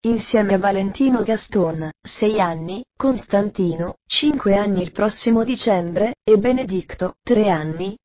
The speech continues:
tutti nati dal precedente matrimonio con Maxi Lopez, anche lui calciatore, c'era anche Francesca, che la Nara e Icardi hanno avuto lo scorso gennaio.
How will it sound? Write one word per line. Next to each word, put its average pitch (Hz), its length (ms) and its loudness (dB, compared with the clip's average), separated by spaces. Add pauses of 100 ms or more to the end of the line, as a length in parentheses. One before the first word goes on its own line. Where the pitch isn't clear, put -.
tutti 240 380 0
nati 226 300 0
dal 165 160 0
precedente 202 640 2
matrimonio 240 600 0
con 208 200 0
Maxi 208 580 -2
Lopez, - 640 -2 (160)
anche 247 340 2
lui 269 240 2
calciatore, 180 760 0 (100)
c'era 262 340 4
anche 240 400 0
Francesca, 190 840 0 (120)
che 247 180 4
la 233 80 4
Nara 208 300 2
e 180 80 4
Icardi 175 560 0
hanno 233 300 2
avuto 220 360 2
lo 190 140 0
scorso 190 480 0
gennaio. 175 760 -4